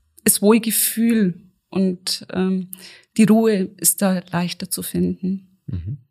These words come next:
Speaker 2: Also um welche Bereiche konkret kümmert sich der A S B in den beiden Unterkünften?
Speaker 1: Ähm, wir sind zuständig für die Grundversorgung, das heißt Frühstück, Mittag, Abendessen.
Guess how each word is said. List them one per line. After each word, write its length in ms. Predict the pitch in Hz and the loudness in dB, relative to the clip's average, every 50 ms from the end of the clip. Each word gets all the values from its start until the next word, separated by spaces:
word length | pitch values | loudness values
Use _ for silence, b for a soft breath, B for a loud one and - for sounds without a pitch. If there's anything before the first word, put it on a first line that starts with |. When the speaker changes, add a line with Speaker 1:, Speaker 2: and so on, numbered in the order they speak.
| _ - - | _ -12 -8
Speaker 2:
Also 160 | - 104 92 | -6 -4 -4
um 120 | 90 85 | -2 -2
welche 220 | 90 90 - - - | -4 -4 -4 -6 -8
Bereiche 600 | - - _ - 90 85 - 90 95 101 - 120 | -8 -8 _ -4 -4 -2 -2 -4 -4 -4 -6 -8
konkret 500 | - - 98 95 - - - 127 131 - | -6 -6 -8 -8 -6 -6 -6 -6 -6 -8
kümmert 260 | - - 104 110 113 | -8 -6 -6 -6 -6
sich 160 | - - 120 | -6 -8 -8
der 300 | - - 110 120 131 135 - - | -8 -8 -6 -6 -8 -10 -12 -12
A 140 | - 92 | -10 -6
S 160 | - - - - | -4 -2 -4 -2
B 240 | - 104 101 104 104 | -2 -2 -2 0 0
in 80 | 107 | -2
den 120 | 110 107 98 | -2 -2 -2
beiden 200 | 98 95 101 - | -4 -6 -6 -8
Unterkünften? 580 | - 104 - 117 - - 123 127 - - 147 147 B B B B B _ _ - | -10 -10 -12 -10 -10 -10 -10 -10 -10 -12 -12 -12 B B B B B _ _ 2
Speaker 1:
Ähm, 320 | 196 208 196 185 190 180 | 4 6 6 6 4 2
wir 120 | 180 233 254 | 2 2 4
sind 200 | - 254 247 - | 4 2 2 0
zuständig 440 | - 262 254 - 262 240 220 214 214 | 0 0 0 0 0 0 -2 -2 -2
für 100 | - 202 | -2 -2
die 100 | 214 175 | -2 -2
Grundversorgung, 1000 | 175 175 202 208 208 - - 175 165 - - - 156 156 160 170 185 180 170 - | 0 0 2 2 0 0 -2 -2 0 0 0 0 -2 -4 -4 -4 -4 -4 -4 -4
das 180 | 190 190 - | -4 -4 -2
heißt 440 | - 180 180 175 180 185 - - - | -2 -2 -2 -4 -4 -4 -6 -6 -8
Frühstück, 500 | - - - 220 220 - - - 202 - | -8 -4 0 0 0 0 -2 -4 -2 -2
Mittag, 320 | 214 202 - - 180 165 - | -2 -2 0 -2 -4 -2 0
Abendessen. 760 | 185 190 220 254 247 254 - 220 214 - 233 226 226 226 | 0 2 2 2 2 0 0 2 2 2 2 0 -4 -6